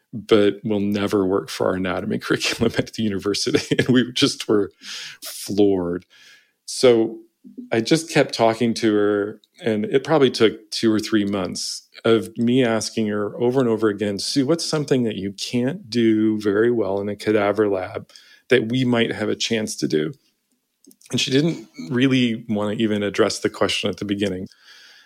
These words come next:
But we, we settled on that you, you couldn't see the diaphragm very well, right? The muscle that helps us breathe in a cadaver. It's so thin that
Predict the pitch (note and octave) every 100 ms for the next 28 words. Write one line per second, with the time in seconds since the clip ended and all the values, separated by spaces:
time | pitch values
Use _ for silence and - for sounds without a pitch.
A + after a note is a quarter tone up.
0 | _ _ - C3 C3 C#3 C3 - - B2+
1 | - D3+ F3+ B2 A2+ A2 A2+ A2 A2 A2
2 | _ A#2 A#2 A#2 B2 B2 B2+ C3+ B2 D3+
3 | D3+ D#3 - A#2 G#2+ G2+ G2 G2+ G2 -
4 | - - - G#2 _ - G#2+ G2+ G2 -
5 | - A2+ G2+ G#2 G#2+ G#2+ A2 - A2+ G2+
6 | G#2 G2 G2+ - G2+ - - B2 C2 -
7 | - A2 G#2 - G2+ F#2+ - - - B2
8 | A2 A2+ G#2+ G#2 G2 G2+